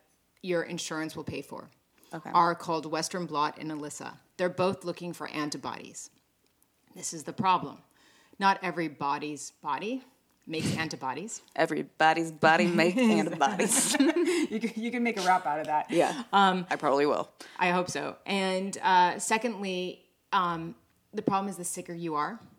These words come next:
Speaker 1: the less your immune system has the energy to make the antibodies, the less likely you are to show up. So the sicker you are, the less likely you are to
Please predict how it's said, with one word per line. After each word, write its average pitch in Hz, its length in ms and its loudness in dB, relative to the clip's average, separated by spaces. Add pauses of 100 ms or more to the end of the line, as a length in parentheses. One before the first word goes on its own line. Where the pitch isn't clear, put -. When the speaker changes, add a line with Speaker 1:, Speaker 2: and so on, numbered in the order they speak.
(200)
Speaker 1:
the 185 100 -4
less 175 320 -2
your 180 100 -2
immune 165 200 -4
system 175 340 -8
has 151 340 -2
the 151 100 -10
energy 151 500 -8
to 185 160 -10
make 147 220 -8
the - 100 -12
antibodies, 165 680 -8
the 165 160 -8
less 151 340 -8
likely 143 320 -8
you 147 260 -8
are 143 220 0
to - 120 -18
show 135 260 -8
up. - 300 -4 (420)
So 175 180 -4
the 156 120 -4
sicker 160 340 -6
you 165 200 -4
are, 151 380 -2
the 147 100 -12
less 143 220 -8
likely 143 260 -8
you 143 160 -6
are 135 140 -6
to 139 320 -10